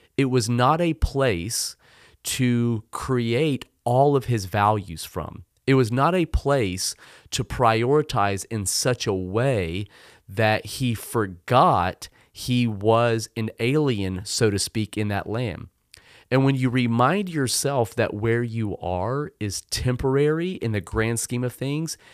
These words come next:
it empowers you to live missionally. It empowers you to prioritize God's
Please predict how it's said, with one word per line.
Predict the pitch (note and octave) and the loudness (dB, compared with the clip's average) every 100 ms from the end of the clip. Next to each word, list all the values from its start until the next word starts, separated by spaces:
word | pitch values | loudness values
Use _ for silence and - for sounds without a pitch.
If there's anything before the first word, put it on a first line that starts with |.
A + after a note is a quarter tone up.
| - _ | -20 _
it | B2 | 0
empowers | A2+ - A#2 D3+ F#3+ D#3+ A#2+ | 0 0 -2 -2 0 0 0
you | A#2+ | -4
to | - | -2
live | G#2 A#2 C#3+ B2 G#2+ - | -2 2 2 2 -2 -10
missionally. | G2 A2 C#3+ D#3+ D3+ A#2+ E2+ - - - | -6 0 2 2 0 0 -2 -6 -12 -2
It | B2 | 0
empowers | A2+ A#2 C3 F3 F3 A#2+ A#2+ | 0 2 4 4 2 -2 -2
you | A#2+ A#2 - - - | 0 -2 -6 -20 -14
to | - | -8
prioritize | A2+ - A2+ A#2 C#3+ F3 E3+ A2+ G#2+ G#2+ G2 G2 | -6 2 2 4 2 2 0 0 0 -2 -6 -4
God's | A2+ C3+ C#3+ | 2 2 2